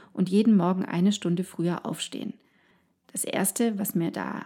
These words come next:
reingespielt wird von meinem Verstand, ist, „Das schaffst du nicht. Bleib lieber liegen und schlaf, dann bist du ausgeruht, dann bekommst du mehr hin.“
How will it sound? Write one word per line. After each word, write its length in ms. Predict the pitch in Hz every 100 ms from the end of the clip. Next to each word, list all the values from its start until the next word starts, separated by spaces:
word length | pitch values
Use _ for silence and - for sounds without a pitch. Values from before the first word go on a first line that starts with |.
| -
reingespielt 720 | - 180 208 208 - 214 214
wird 160 | 208 202
von 180 | - 185
meinem 240 | 185 185
Verstand, 520 | 190 196 - 185 185
ist, 260 | - 170 -
„Das 100 | -
schaffst 280 | 185 180 -
du 40 |
nicht. 360 | - - - - _ _ _ _ _ - - - _
Bleib 200 | - 180
lieber 220 | 202 208
liegen 560 | 214 226 240 226 202 -
und 200 | - 185
schlaf, 560 | - 208 214 220 208 -
dann 160 | 190
bist 160 | 196 -
du 100 | -
ausgeruht, 640 | 226 240 - 208 190 185
dann 100 | 185
bekommst 420 | 180 - 220 -
du 40 | 208
mehr 180 | 208 208
hin.“ 360 | 220 240 170